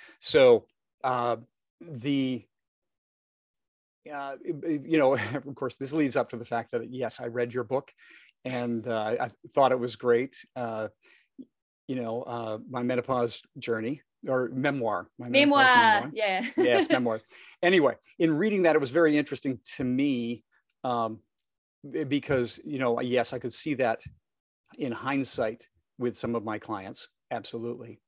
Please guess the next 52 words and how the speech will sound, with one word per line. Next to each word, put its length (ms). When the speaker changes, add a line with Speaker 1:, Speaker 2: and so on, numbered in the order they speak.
Speaker 1:
I 20
mean, 100
I 60
trained, 320
I've, 200
you 140
know, 220
I've 140
always 240
trained 460
women 260
in, 280
in 140
their, 300
in 240
mid-, 360
in 600
midlife. 720
I, 80
how 100
to 60
phrase 260
that? 100
I 40
was 140
looking 220
for 60
the 60
right 180
midlife. 460
Let's 120
say, 160
say 140
Speaker 2:
Yeah, 220
Speaker 1:
midlife. 180
Speaker 2:
the 80
middle 300
of 100
Speaker 1:
Um, 60
Speaker 2:
life, 260
generally 500
the 100
middle 240
of 120
life. 280
Yeah. 260
<laughs> 20
Speaker 1:
Yeah, 640
Speaker 2:
Yeah. 140
Speaker 1:
that'll, 240
that'll 280
work. 260